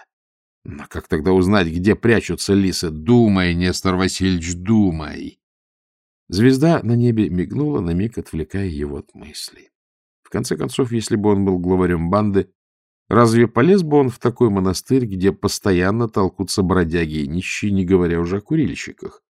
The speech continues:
Нет, разумеется. А что бы он сделал? Он бы попытался найти монастырь, где нет никого посторонних.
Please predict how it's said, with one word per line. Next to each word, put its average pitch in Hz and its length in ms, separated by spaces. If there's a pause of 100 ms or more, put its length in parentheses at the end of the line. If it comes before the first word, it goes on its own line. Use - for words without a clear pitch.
(460)
Нет, - 240
разумеется. 156 800 (800)
А 135 260
что - 340
бы 104 180
он 80 220
сделал? 57 720 (1500)
Он 180 200
бы 175 120
попытался 151 640
найти 139 300
монастырь, 123 580
где 92 240
нет 123 240
никого 120 380
посторонних. - 680